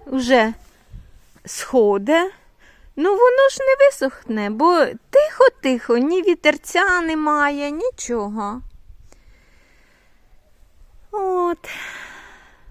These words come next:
Тому мені прийдеться повісить на електросушилки в кімнаті.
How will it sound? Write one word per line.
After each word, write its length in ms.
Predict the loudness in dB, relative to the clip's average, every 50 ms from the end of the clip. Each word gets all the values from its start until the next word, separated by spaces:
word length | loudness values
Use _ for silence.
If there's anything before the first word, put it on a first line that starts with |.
| -20 -20 -20 -20 _ _ _ -20 -20 -20 _ _ _ _ _ _
Тому 340 | -2 -2 0 0 0 0 -2
мені 320 | -2 -2 -2 0 -2 -2 -4
прийдеться 760 | -4 -4 -4 -2 -4 -4 -4 -6 -6 -8 -6 -4 -4 -4
повісить 920 | -4 -4 -6 -6 -6 -4 -4 -4 -6 -6 -6 -6 -6 -6 -8 -10 -14 -20 _ _ _ -10
на 480 | -2 0 0 2 2 0 -2 -4 -8 -14 _ -20 _ _ _ _ _ _ _ _ _ _
електросушилки 1700 | -2 0 2 4 4 2 0 -2 _ -2 0 0 -2 -2 -6 -8 -8 -8 -6 -4 0 2 2 2 2 0 -4 -6 _ -4 -4 -4 -4 -6 -10 -18 -20 -20 -20 -20 -20 _ -20 -20 -20 _ _ -20 _ -20 _ _ -20 _ _ -20 _ _ _ _ _ _ _ _ _ _ _ _
в 60 | _
кімнаті. 920 | -2 0 0 2 0 -2 -4 -6 -8 -10 -10 -12 -16 _ -20 -20 -20 -20